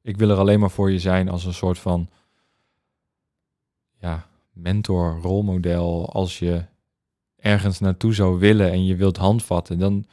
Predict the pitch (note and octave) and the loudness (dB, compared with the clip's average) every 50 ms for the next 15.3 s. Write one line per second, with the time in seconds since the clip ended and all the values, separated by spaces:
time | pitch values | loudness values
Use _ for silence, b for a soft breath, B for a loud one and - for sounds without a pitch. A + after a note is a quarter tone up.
0 | _ _ - G2+ G2+ F#2+ G#2+ G#2+ A2 G2+ - G#2 F#2 F2+ G2 G#2+ B2+ B2 - G#2+ | _ _ -6 -6 -2 0 0 0 0 0 -2 -2 0 2 4 4 4 4 2 2
1 | G2+ G2+ G#2 G#2+ - - G2+ F#2+ - F#2+ - F#2+ - - G2+ G2 G2+ G#2 G#2 - | 2 2 2 2 0 -2 -4 -4 -4 -6 -8 -8 -4 0 2 4 4 4 2 0
2 | - F2 F2 - _ _ _ _ _ _ _ _ _ _ _ _ _ _ _ _ | -2 -6 -6 -8 _ _ _ _ _ _ _ _ _ _ _ _ _ _ _ _
3 | _ _ - G2+ G2 G2+ G2+ G2 G2+ F2+ F#2+ F#2+ - - G#2+ G#2 G2+ - - - | _ _ -4 0 0 2 2 2 2 0 0 -2 0 2 2 2 2 -2 -4 -4
4 | F2 F2+ F2 E2 E2+ - _ _ _ _ _ _ _ _ _ _ _ _ _ _ | -2 -2 -4 -4 -6 -12 _ _ _ _ _ _ _ _ _ _ _ _ _ _
5 | _ _ _ _ _ _ _ G2+ F#2+ F#2 F#2 F#2 - - A#2 C3 B2+ - - G#2+ | _ _ _ _ _ _ _ -8 -6 -4 -4 -4 0 4 4 4 4 4 2 0
6 | G2 G2 F#2+ F#2+ G2 F#2 - _ _ _ _ G#2 F#2 F2+ F2+ - - _ _ _ | 0 0 0 0 -2 -6 -12 _ _ _ _ -6 -4 -4 -4 -6 -10 _ _ _
7 | _ _ _ _ _ - F#2+ F2 E2+ E2+ E2 E2 - - E2 E2 D#2+ D#2 F2 F#2+ | _ _ _ _ _ -12 -8 -4 -4 -2 -4 -4 -6 -8 -8 -8 -8 -10 -12 -14
8 | _ _ _ _ _ _ _ _ _ _ _ _ _ _ _ _ _ _ _ _ | _ _ _ _ _ _ _ _ _ _ _ _ _ _ _ _ _ _ _ _
9 | _ _ _ _ _ _ _ _ _ _ _ _ - G2 G#2+ A2+ G#2 G2+ G#2+ A2+ | _ _ _ _ _ _ _ _ _ _ _ _ -6 -4 -2 0 2 2 4 4
10 | A2+ A2+ G#2 G2+ G2+ - - F#2 F2+ F2 F2+ F#2 F#2 F2+ - - E2+ D#2+ D#2+ E2 | 4 4 2 0 -2 -6 -10 -8 -4 0 2 2 2 2 0 -6 -10 -12 -12 -12
11 | - - E2 D#2+ E2 F2 - _ _ _ _ _ _ - E2 D#2 D#2+ D#2+ E2 F2 | -10 -10 -10 -10 -10 -12 -14 _ _ _ _ _ _ -12 -12 -10 -10 -10 -10 -10
12 | G#2+ - - - _ _ _ _ _ _ _ _ _ _ _ _ _ _ _ _ | -12 -14 -18 -20 _ _ _ _ _ _ _ _ _ _ _ _ _ _ _ _
13 | _ _ _ _ _ _ _ _ _ _ _ _ _ _ _ _ _ _ _ _ | _ _ _ _ _ _ _ _ _ _ _ _ _ _ _ _ _ _ _ _
14 | _ _ _ _ _ _ _ _ _ _ _ _ _ _ _ _ _ _ _ _ | _ _ _ _ _ _ _ _ _ _ _ _ _ _ _ _ _ _ _ _
15 | _ - C3 C3+ C3+ - | _ 4 4 4 4 2